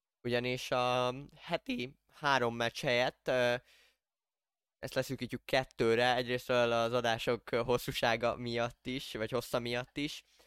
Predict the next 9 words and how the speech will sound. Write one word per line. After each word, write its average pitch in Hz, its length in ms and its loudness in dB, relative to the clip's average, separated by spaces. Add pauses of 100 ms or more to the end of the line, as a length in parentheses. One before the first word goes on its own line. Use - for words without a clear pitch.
(300)
Másrésztről 131 480 0
pedig, 131 340 0
ö, 135 340 2
szeretnénk 131 420 -2
még 113 120 -4
egy 113 120 -4
harmadik 107 460 2
témát 101 420 -4
belehozni 101 720 -4